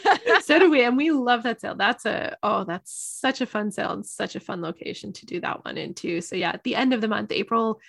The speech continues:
Speaker 2: twenty-second and twenty-third,
Speaker 1: Okay.
Speaker 2: um,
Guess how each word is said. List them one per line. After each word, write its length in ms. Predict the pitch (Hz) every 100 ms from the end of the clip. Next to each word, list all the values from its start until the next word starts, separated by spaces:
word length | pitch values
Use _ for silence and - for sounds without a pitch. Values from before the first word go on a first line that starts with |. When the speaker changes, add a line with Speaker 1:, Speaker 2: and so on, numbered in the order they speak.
| - - _
Speaker 2:
twenty-second 540 | - 285 277 254 247
and 140 | 233 208
twenty-third, 840 | - 208 190 - - - - - - _ _ _ -
Speaker 1:
Okay. 100 | 185
Speaker 2:
um, 300 | 190 185